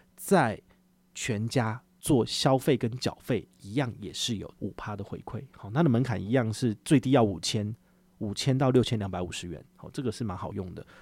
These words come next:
所以我会做的事情就是说，我有用 Agogo 卡的指定通路，然后有做消费了，但是我一定要凑到五千元，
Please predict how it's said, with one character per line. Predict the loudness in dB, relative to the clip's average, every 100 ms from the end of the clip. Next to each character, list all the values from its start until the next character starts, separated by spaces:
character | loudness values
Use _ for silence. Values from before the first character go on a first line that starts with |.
| 0
所 | 4
以 |
我 | 4 4
会 | 4
做 | 4 6
的 | 4
事 | 4
情 | 2
就 | 2
是 | 0
说， | 2 0 -2 _ _
我 | 2 6 6
有 | 6 2 4
用 | 6 6 4 -6 _ -6
Agogo | -2 2 4 2
卡 | 0 -8
的 | -8 -8 -10 -8
指 | -8
定 | -4 -4
通 | -2 -2 0
路， | 0 0 -6
然 | 0
后 | 2
有 | 2
做 | 2 -2
消 | 0 0
费 | 2 0
了， | 0 -10 _ _ 2
但 | 4
是 | 6
我 | 4
一 |
定 | 4
要 | 4
凑 | 4
到 | 4
五 | 4 0
千 | -6 -8
元， | -8 -10